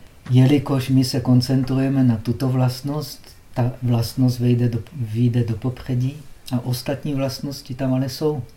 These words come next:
To neznamená, že tam nejsou. Ale když věnujeme pozornost jedné věci, ty ostatní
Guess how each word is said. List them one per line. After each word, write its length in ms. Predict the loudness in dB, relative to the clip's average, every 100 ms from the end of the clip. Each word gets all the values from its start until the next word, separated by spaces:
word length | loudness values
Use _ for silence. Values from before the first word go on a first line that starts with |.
| -20 -6
To 120 | 2
neznamená, 540 | 2 2 -2 -2 0
že 120 | -2
tam 220 | -2 -2 0
nejsou. 320 | -2 -4 -10 -14 -18 -20 -20 -20 -20 -20 -20 -20 -20 -20 -20 -20 -20 -18 -18 -20 -20 -20 -20 -20 -20 -20 -20 -20 -20 -20 -20 -20 -20 -20 -18 -18 -18 -12
Ale 240 | -6 -4 -6 -8
když 380 | -2 0 0 -4 -10 -2
věnujeme 800 | 2 4 4 2 2 2 2 -2 -14 -12
pozornost 600 | -2 0 2 2 2 0
jedné 380 | 0 2 2 2
věci, 400 | 2 -2 -4 -8
ty 140 | -6 -2
ostatní 680 | -2 -2 -4 0 2 2